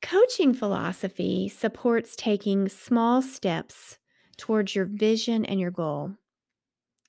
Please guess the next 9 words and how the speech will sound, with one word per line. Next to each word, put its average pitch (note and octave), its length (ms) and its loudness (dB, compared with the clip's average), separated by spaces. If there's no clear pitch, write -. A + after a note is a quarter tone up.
Baby G3+ 300 2
steps. - 580 -6
Small A3+ 480 2
wins. - 560 -8
Seeing D4+ 460 2
success C4+ 920 -2
in A3 120 0
these G#3+ 200 0
small B3 540 0